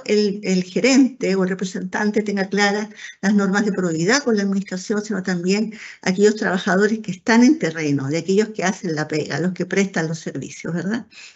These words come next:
Entonces, desde esa mirada, como no hay una, una exigencia mínima, queda entregada al acuerdo de voluntades, es decir, el trato directo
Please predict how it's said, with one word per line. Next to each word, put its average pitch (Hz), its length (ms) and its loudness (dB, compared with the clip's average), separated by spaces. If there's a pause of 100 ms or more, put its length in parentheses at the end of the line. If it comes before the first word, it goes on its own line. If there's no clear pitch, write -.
(640)
Entonces, 247 640 6
desde 233 220 4
esa 269 180 2
mirada, 226 640 2 (440)
como 202 260 4
no 202 100 6
hay 294 160 6
una, 247 500 4
una 226 200 6
exigencia 220 960 0
mínima, 196 720 2 (400)
queda 277 160 2
entregada 262 680 4
al 233 280 0
acuerdo 220 400 2
de 214 80 0
voluntades, - 680 -8
es 190 160 -4
decir, 208 500 -2 (240)
el 185 140 0
trato 202 260 0
directo 202 760 0